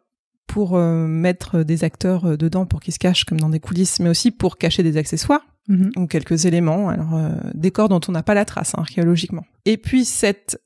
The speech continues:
Speaker 1: cette petite chose là est devenue un espèce d'abri, donc où il y avait une surface. Alors on ne sait pas s'il y avait des choses peintes dessus ou pas. Enfin, il y a plusieurs hypothèses là-dessus, mais surtout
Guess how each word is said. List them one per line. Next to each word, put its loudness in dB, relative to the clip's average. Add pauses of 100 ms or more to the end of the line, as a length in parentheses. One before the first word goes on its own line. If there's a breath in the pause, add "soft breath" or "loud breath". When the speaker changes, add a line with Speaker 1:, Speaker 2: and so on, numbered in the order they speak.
(120)
Speaker 1:
cette 0
petite -2
chose 0
là 0 (200)
est 0
devenue 0 (440)
un 2
espèce 0
d'abri, 2 (1040)
donc 0
où 2
il 2
y 2
avait 0
une 2
surface. -2 (800)
Alors 0
on 0
ne 4
sait 0
pas 0
s'il -2
y 0
avait 2
des -2
choses 0
peintes 2
dessus -2
ou 0
pas. 0
Enfin, 0 (420 loud breath)
il 2
y 4
a 0
plusieurs 2
hypothèses 0
là-dessus, -4 (800 loud breath)
mais 2
surtout 0